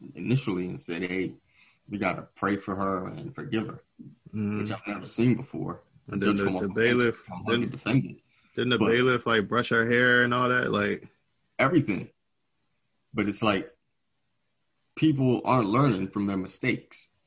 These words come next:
Speaker 2: Mm-hmm.
Speaker 1: And that's the thing. It's like, all right, I, if I'm in that situation, I, I should know, hey, tread lightly. This is how you do it. This how, this is how it's gotta be.
Speaker 2: Yeah. Yeah, with the way they forgave her, man, I'm like,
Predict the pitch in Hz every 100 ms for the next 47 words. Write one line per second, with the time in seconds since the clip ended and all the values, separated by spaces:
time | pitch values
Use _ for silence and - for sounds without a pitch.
0 | _ - 107 107 104 107 _ _ _ _
1 | _ _ _ 98 101 101 107 - - 135
2 | 131 87 85 - 90 87 92 95 - -
3 | _ _ _ _ _ _ _ _ _ _
4 | - 95 - 107 113 113 107 - - -
5 | 113 131 110 95 95 80 95 - 95 98
6 | 95 90 90 110 147 - - _ _ _
7 | - 104 95 113 117 - - - 92 101
8 | 104 98 95 117 104 - 95 - 98 98
9 | _ _ _ _ _ _ _ _ _ _
10 | _ _ 131 107 117 110 110 101 95 131
11 | 110 - _ _ _ - _ - - 107
12 | 107 104 104 107 _ _ _ _ _ 127
13 | 123 117 107 113 - 107 139 196 196 196
14 | 117 131 135 123 156 135 117 123 131 190
15 | 110 98 80